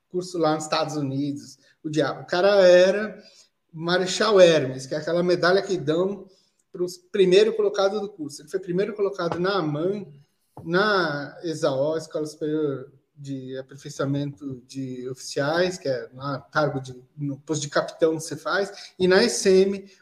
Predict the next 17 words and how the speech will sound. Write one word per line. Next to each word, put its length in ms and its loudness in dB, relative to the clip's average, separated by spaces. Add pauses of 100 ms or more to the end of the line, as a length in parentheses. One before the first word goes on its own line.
como 200 4
major. 640 0 (180)
O 60 -18
sujeito 320 -2
sai 240 6
da 140 6
aman 320 2
como 220 -2
zero 280 2
um, 260 -2
ele 140 -2
é 60 -2
conhecido 560 2
como 220 -6
tenente-general. 1200 0 (160)
Ou 80 -4
seja, 240 -8